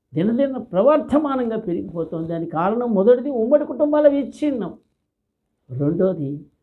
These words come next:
ప్రతి కుటుంబానికి సంబంధించినటువంటి తల్లిదండ్రులు ఆర్థిక ఆలంబనల కోసం పరుగులు తీయటం. ఈ సందర్భంలో పిల్లల పెంపకం విషయంలో రెండు అడుగులు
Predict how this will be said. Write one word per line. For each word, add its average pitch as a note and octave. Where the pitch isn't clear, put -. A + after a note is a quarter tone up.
ప్రతి A3+
కుటుంబానికి E4
సంబంధించినటువంటి G#3+
తల్లిదండ్రులు A#3+
ఆర్థిక C4
ఆలంబనల A#3
కోసం G3+
పరుగులు D#3+
తీయటం. -
ఈ D#4
సందర్భంలో F#3
పిల్లల G3+
పెంపకం F3
విషయంలో D#3+
రెండు D3
అడుగులు D#3